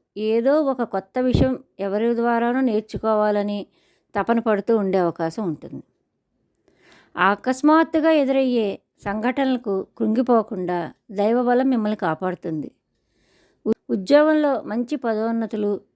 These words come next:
బదిలీలు ఉంటాయి. ఉద్యోగంలో పట్టుదలలు, మార్పులు, ఉన్న ఉద్యోగం కన్నా ఇంకా ఏదో గొప్పది వస్తుందనే ఆశ కూడా ఎక్కువగా ఉంటుంది, గమనించగలరు.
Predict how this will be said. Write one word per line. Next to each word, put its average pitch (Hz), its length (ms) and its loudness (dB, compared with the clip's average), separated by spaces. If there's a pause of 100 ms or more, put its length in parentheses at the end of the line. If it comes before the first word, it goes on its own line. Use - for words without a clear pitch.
బదిలీలు 202 600 2 (260)
ఉంటాయి. 170 440 -6 (1080)
ఉద్యోగంలో 277 600 4
పట్టుదలలు, 208 840 -2 (140)
మార్పులు, 202 720 -2 (160)
ఉన్న 233 240 2
ఉద్యోగం 254 500 2
కన్నా 226 440 -2 (300)
ఇంకా 254 340 2
ఏదో 240 400 2
గొప్పది 233 560 -4
వస్తుందనే 208 880 -4 (440)
ఆశ 208 300 4
కూడా 240 220 2
ఎక్కువగా 226 580 0
ఉంటుంది, 208 440 -2
గమనించగలరు. 175 800 -2